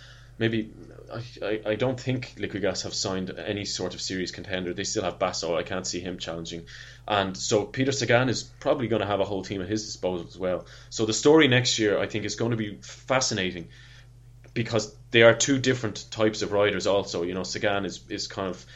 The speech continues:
c-, can mop up points in mountains and breakaways where Cavendish probably won't. And I, I, I think it's, it's great for the green jersey that these two massive names are, are gonna come head to head next year.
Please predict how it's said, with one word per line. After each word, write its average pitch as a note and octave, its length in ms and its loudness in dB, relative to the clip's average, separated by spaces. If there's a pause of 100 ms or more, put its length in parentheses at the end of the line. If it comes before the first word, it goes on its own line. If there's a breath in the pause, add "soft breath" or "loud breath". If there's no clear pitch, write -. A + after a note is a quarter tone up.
(240 loud breath)
c-, A#2 80 -4
can G2 400 -2
mop G#2 200 0
up F#2+ 120 -4
points F#2+ 260 -4
in F#2 80 -6
mountains F#2 440 -4
and E2+ 140 -6
breakaways F#2 440 -2
where F2+ 140 -2
Cavendish F2+ 520 -6
probably F2+ 200 -4
won't. F2 280 -6
And E2+ 140 -6
I, A2+ 200 4
I, C3 260 6
I C3 60 6
think D3+ 180 4
it's, - 280 0 (200 loud breath)
it's A2 120 -2
great C#3+ 260 10
for A#2 100 -2
the G#2+ 60 0
green A2 200 4
jersey G#2 260 4
that F#2+ 140 -4
these G2 180 -4
two A2 180 0
massive G#2 560 0
names F#2+ 380 -2
are, F#2 220 2
are F2+ 140 2
gonna F#2 240 -2
come F#2 180 -6
head F#2 160 -6
to F#2 80 -8
head F2+ 140 -6
next E2 240 -10
year. E2+ 140 -6